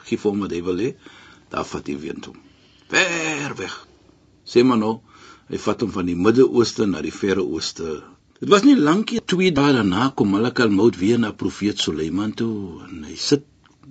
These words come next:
maar toe die persoon mos nou sê vir profeet, "Kyk, hy persoon nou gekom het, hy kyk my aglik aan en hy, hy het my bang gemaak." En dit is die rede hoekom die persoon nou sê,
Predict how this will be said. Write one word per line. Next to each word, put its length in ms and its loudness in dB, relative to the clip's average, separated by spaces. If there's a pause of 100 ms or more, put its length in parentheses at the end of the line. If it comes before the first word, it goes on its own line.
(160)
maar 320 2 (520)
toe 140 4
die 120 4
persoon 560 6
mos 220 4
nou 140 8
sê 340 6
vir 260 0 (100)
profeet, 560 2
"Kyk, 280 2
hy 240 6
persoon 400 4
nou 120 6
gekom 280 0
het, 160 0
hy 120 4
kyk 200 -2
my 120 0
aglik 540 2
aan 240 4
en 100 4
hy, 240 4 (800)
hy 100 -2
het 80 2
my 160 6
bang 240 10
gemaak." 360 2 (520)
En 80 2
dit 160 4
is 120 4
die 100 4
rede 180 8
hoekom 280 6
die 120 2
persoon 320 2
nou 120 4
sê, 160 0